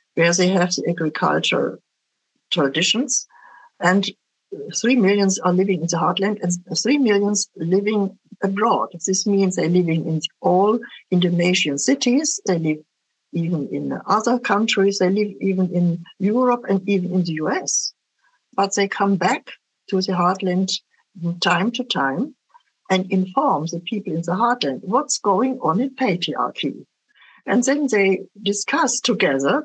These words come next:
how they can undermine these new threats of patriarchy. And they are very successful with this.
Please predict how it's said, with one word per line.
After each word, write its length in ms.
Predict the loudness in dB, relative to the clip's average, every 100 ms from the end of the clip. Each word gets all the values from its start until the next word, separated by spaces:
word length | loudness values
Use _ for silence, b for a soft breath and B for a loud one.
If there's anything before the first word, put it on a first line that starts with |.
| -4
how 280 | -2 0 0
they 160 | -2
can 260 | -2 -4 -4
undermine 920 | -2 0 0 2 2 2 2 2 0
these 280 | 0 -2 0
new 360 | 2 2 2 2
threats 520 | 0 0 0 -2 -4
of 120 | -4 -4 -2
patriarchy. 720 | -2 0 -2 -4 -4 -4 -6 -8 b b b
And 120 | 0
they 80 | 2
are 160 | 0 0
very 380 | -2 -2 0
successful 720 | -2 -4 -6 -8 -6 -8 -8 -8
with 200 | -10 -12
this. 300 | -12 -12